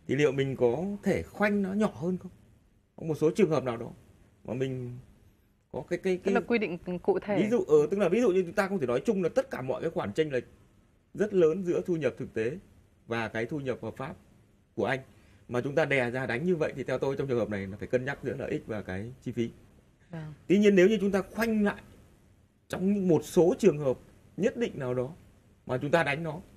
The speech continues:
Speaker 1: thì để đảm bảo cái sự chắc chắn là là đánh trúng người này,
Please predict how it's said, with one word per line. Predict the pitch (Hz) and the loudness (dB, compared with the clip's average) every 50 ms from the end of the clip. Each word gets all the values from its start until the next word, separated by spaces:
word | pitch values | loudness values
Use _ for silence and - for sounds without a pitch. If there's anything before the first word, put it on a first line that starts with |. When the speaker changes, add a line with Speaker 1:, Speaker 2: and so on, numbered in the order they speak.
| - - - - _ - | -20 -20 -20 -12 _ 0
Speaker 1:
thì | 123 | 2
để | 131 143 135 | 2 4 4
đảm | 127 123 117 123 | 2 2 2 0
bảo | 127 107 101 98 104 | -2 -4 -4 -4 -6
cái | 139 143 170 | -6 -6 -6
sự | - - - - - | -6 -8 -8 -8 -4
chắc | - 208 208 - | -2 -4 -2 -2
chắn | - 160 151 147 185 | -4 -6 -4 -4 -4
là | 180 139 131 120 - - - - - - - - - _ _ _ _ - | -4 -4 -4 -6 -8 -10 -16 -20 -20 -20 -20 -20 -20 _ _ _ _ -6
là | 113 117 113 | -4 0 0
đánh | - 104 139 160 - | 0 0 0 0 2
trúng | - 175 170 208 | 4 4 6 6
người | 214 214 160 120 104 | 4 4 4 2 2
này, | 107 | -2